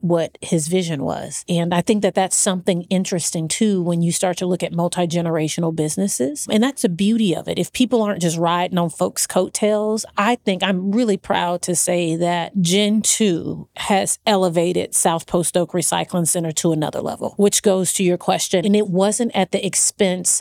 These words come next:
of dismantling everything that had been built. It's been a process of building on top of it. So what did that look like for us? For us, it looked like assessing the people. We had a good team, but we needed to formalize some people, processes, and systems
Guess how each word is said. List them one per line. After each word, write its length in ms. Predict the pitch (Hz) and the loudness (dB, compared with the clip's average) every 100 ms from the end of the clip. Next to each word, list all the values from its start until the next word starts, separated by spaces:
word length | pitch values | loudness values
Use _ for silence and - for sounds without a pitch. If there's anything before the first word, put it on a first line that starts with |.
| - | 0
of 400 | 185 175 170 160 - - - | 0 2 0 -4 -10 -10 0
dismantling 960 | 180 202 - 175 175 180 202 175 165 170 | 2 2 2 2 2 0 0 0 -2 -2
everything 540 | 180 180 170 175 165 160 | 0 0 0 0 0 0
that 160 | 151 | 0
had 180 | 160 156 | -4 -2
been 180 | 175 - - 165 | -4 -4 -6 0
built. 300 | 196 175 - | 0 -2 -2
It's 120 | 196 | 2
been 120 | 220 | 2
a 40 | 202 | 0
process 460 | - 202 - 185 | 0 -2 0 -2
of 180 | 196 170 | -2 0
building 300 | 185 185 175 | 2 2 0
on 120 | 156 | -4
top 280 | 143 165 165 | -4 -6 -4
of 140 | 175 160 | -4 -4
it. 180 | - - - - | -6 -8 -14 -6
So 180 | - 220 | 2 4
what 160 | 202 269 | 4 2
did 160 | 294 | 2
that 180 | 226 190 | 0 2
look 220 | 190 - | 0 0
like 180 | 180 180 | -4 -4
for 160 | - - | -4 -4
us? 320 | 156 - - | -2 -4 -4
For 260 | 208 190 | 0 0
us, 360 | 196 226 220 - - | 2 0 0 -2 0
it 160 | 208 | 0
looked 320 | 214 202 202 202 | 2 -2 0 0
like 400 | 185 185 - - _ - - | 0 -2 -8 -20 _ -8 0
assessing 440 | 190 208 202 226 | 0 2 0 0
the 60 | 202 | 0
people. 300 | - 208 185 | 0 0 2
We 120 | 202 | 2
had 120 | 208 | 2
a 60 | 180 | 0
good 260 | 160 202 | 0 0
team, 460 | - 233 220 226 262 | 0 0 0 0 2
but 140 | 190 | 2
we 120 | 196 233 | 2 2
needed 220 | 254 202 | 2 0
to 60 | 185 | -4
formalize 760 | - 202 190 170 165 165 156 | 0 2 2 2 2 0 -2
some 380 | - - - 175 | -4 -2 -2 -2
people, 320 | - 214 180 | -2 0 -2
processes, 640 | - 175 160 175 156 160 170 | 0 -2 0 0 -2 -2 -2
and 120 | 151 | -2
systems 560 | - - - 220 - | -2 -2 -6 -6 -4